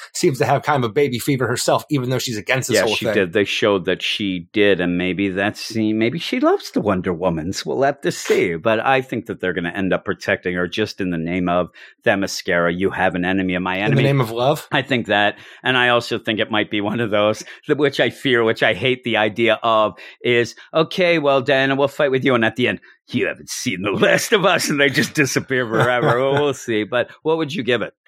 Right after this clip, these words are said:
Speaker 1: I would end up giving this a six point eight out of ten. I think it's definitely a low point for the series that I've been really enjoying up to this point. It's just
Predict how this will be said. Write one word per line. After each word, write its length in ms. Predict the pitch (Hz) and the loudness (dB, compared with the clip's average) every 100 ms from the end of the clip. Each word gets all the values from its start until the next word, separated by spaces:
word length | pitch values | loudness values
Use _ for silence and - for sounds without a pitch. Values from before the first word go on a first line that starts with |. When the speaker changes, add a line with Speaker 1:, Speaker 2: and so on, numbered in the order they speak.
| - | -4
Speaker 1:
I 160 | 185 190 | 2 4
would 140 | 160 | 4
end 120 | 151 | 2
up 100 | 135 | 2
giving 180 | 123 131 | 2 0
this 160 | 127 - | 0 0
a 120 | 127 | -2
six 280 | - 139 - | 0 -2 -4
point 340 | - 135 - - | -2 -2 -2 -8
eight 180 | 131 - | -12 -2
out 160 | 127 120 | 0 0
of 160 | 107 | -2
ten. 340 | - 123 127 117 | -2 0 2 0
I 180 | 110 123 | 0 0
think 180 | 160 | 2
it's 100 | 143 | 2
definitely 300 | 170 165 160 | 2 2 2
a 180 | 127 120 | 2 0
low 340 | 110 117 135 139 | -4 0 2 2
point 360 | 156 147 123 | 0 0 0
for 140 | 147 139 | 0 0
the 80 | 127 | 0
series 340 | - 139 135 | 2 2 2
that 80 | 123 | 0
I've 120 | 113 | 0
been 200 | 107 104 | -2 -6
really 300 | 104 127 127 | 0 2 2
enjoying 300 | 120 113 123 | 2 0 0
up 120 | 120 - | -2 -2
to 80 | |
this 120 | 123 - | -4 0
point. 240 | 143 143 | 2 2
It's 120 | 139 | 2
just 180 | 156 | 0